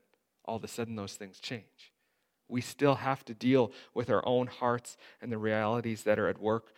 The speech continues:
within us. Is sexual temptation needs to be dealt with. And this is why in the previous text, Paul says, "Flee from sexual immorality," 'cause it can really ruin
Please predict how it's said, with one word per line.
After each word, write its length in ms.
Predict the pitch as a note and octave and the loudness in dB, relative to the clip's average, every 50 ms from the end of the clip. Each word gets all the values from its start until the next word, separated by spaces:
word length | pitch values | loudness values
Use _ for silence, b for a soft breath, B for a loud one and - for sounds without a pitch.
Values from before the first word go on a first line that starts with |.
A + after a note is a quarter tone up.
| b b b b | b b b b
within 280 | - A2+ - - A2+ G#2+ | -10 -8 -4 -4 -2 -2
us. 220 | G2+ F#2+ - - | -2 -4 -6 -8
Is 120 | - - - | -12 -10 -6
sexual 380 | - C3+ C3+ - - C3 C3 | -2 -2 -2 0 0 -2 -4
temptation 720 | C3 - C#3 B2 B2 - - B2+ B2+ - - - B2+ B2 - b b b b | -4 -4 -6 -8 -6 -2 -2 -2 0 0 -2 -4 -6 -8 -10 b b b b
needs 520 | G2+ G#2+ A#2 A#2+ A#2+ A#2+ A#2+ A#2+ - - _ - | -6 -2 0 0 2 0 0 -2 -8 -18 _ -14
to 100 | - B2 | -12 -8
be 140 | - A2+ G#2+ | -6 -4 0
dealt 280 | G#2 A2+ B2 C3+ - | 2 4 4 6 6
with. 160 | - B2 - - | 4 2 2 0
And 100 | A2+ A#2 | -6 -6
this 120 | A2+ - | -6 -6
is 120 | A#2 A2+ | -8 -4
why 340 | A2+ A2+ A2+ A2+ A2+ A2+ - - | 0 2 4 4 6 4 2 0
in 80 | - A#2 | -2 -8
the 80 | G#2+ | -8
previous 420 | - - - A#2+ A#2 A#2+ B2+ B2 - | -8 -4 -2 0 2 2 0 0 0
text, 360 | - D3+ C#3+ C3+ - - - | 0 0 0 0 -2 -6 -4
Paul 180 | - A#2 A#2 | 0 0 0
says, 300 | A#2 - - A2 G#2 - | 0 0 -2 -2 -2 -4
"Flee 760 | - - - - - - A#2+ B2+ C3 C3 C3+ C3+ C3+ C3 B2+ b b b b b b b | -8 -12 -14 -10 -6 -4 -2 0 2 2 2 2 2 0 -2 b b b b b b b
from 220 | - - A#2+ A2+ | -12 -12 -10 -8
sexual 420 | - - A#2 A2+ - - A2+ A2 | -6 -4 -4 -4 -4 -6 -6 -6
immorality," 560 | A2+ A2+ A2 G#2+ G#2 G#2 A2 A2+ A#2 G#2 G2+ G2 | -6 -4 -6 -4 -4 -2 -2 -2 -2 -4 -6 -8
'cause 220 | - - G2+ G#2 | -10 -12 -10 -10
it 120 | A2+ A2+ | -10 -10
can 140 | - - F#2+ | -12 -16 -20
really 380 | F#2 F#2 G2 G#2+ G#2+ G#2 F#2 F#2 | -16 -10 -8 -6 -6 -6 -8 -10
ruin 380 | F#2+ G2 G2 G2+ F#2+ F#2 - | -12 -10 -10 -10 -10 -10 -14